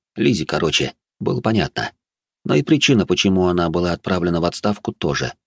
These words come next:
У неё не было ног в прямом смысле этого слова. Точнее, у неё они были, только эфемерные. Как рука у той магессы в лагере, которая выступает тренером спиритических способностей.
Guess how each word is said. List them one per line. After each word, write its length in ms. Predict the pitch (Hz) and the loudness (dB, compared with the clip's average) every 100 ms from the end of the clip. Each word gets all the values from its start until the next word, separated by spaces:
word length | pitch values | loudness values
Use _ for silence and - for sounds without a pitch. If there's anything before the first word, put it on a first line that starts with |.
| _ _ _ _ - | _ _ _ _ -4
У 60 | |
неё 340 | 117 120 123 117 | 0 4 2 2
не 240 | 120 123 98 | 2 2 2
было 220 | 80 82 | 0 0
ног 260 | 101 107 | 2 0
в 60 | - | -2
прямом 280 | 82 92 92 | -2 0 0
смысле 340 | - 92 87 | 0 -2 0
этого 200 | 85 85 | 0 0
слова. 400 | 90 85 69 62 - _ _ _ _ _ | -4 -4 -4 -6 -10 _ _ _ _ _
Точнее, 520 | 82 - 131 117 73 - _ _ _ _ - | -4 0 0 0 0 -6 _ _ _ _ 0
у 40 | |
неё 280 | 98 123 127 | 4 4 4
они 180 | 123 120 | 4 2
были, 440 | 123 131 76 - _ _ | 2 2 2 -4 _ _
только 260 | - 80 87 | -4 -2 -2
эфемерные. 760 | - - 101 123 85 71 120 - _ _ _ _ _ - | -4 -2 0 2 0 -4 -6 -12 _ _ _ _ _ -6
Как 160 | 104 | 0
рука 280 | 120 123 117 | 2 2 2
у 80 | 95 | 2
той 160 | 90 92 | 2 0
магессы 500 | 92 90 104 - 101 | 0 2 0 2 0
в 80 | 104 | 2
лагере, 440 | 117 82 67 - _ _ | 2 0 -2 -6 _ _
которая 400 | - - 80 78 | -10 -6 -4 -2
выступает 520 | 80 - 80 82 78 | -2 -2 -2 -2 -4
тренером 380 | - 90 90 85 | -2 0 0 -2
спиритических 600 | 85 82 82 85 85 80 | -2 -4 -2 -2 -2 -4
способностей. 720 | - 82 82 69 65 - - | -4 -4 -4 -4 -8 -10 -12